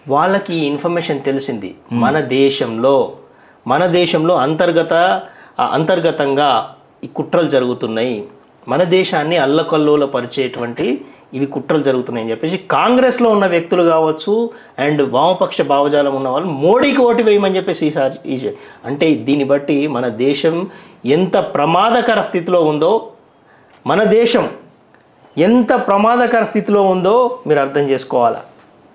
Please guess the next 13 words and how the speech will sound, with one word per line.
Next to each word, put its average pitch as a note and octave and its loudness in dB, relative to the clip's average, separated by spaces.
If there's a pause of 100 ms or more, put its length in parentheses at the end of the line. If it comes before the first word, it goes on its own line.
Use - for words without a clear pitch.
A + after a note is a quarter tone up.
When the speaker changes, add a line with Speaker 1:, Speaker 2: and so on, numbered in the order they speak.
(840)
Speaker 2:
ఇంకొకటి, G3 0
Speaker 1:
కాబట్టి C#3+ 0
Speaker 2:
ప్రతిసారి F#3+ -2 (360)
మనం D#3+ -2
నాయకులని E3 0
అంటున్నాం B2 -8 (140)
శ్రీధర్ B2 -4
అన్న, F2 -8 (800)
మీకు D#3+ -2
మనకు A2+ -2 (880)
కూడా C#3+ 0
బాధ్యత A2 -2
ఉన్నది. F#2+ -8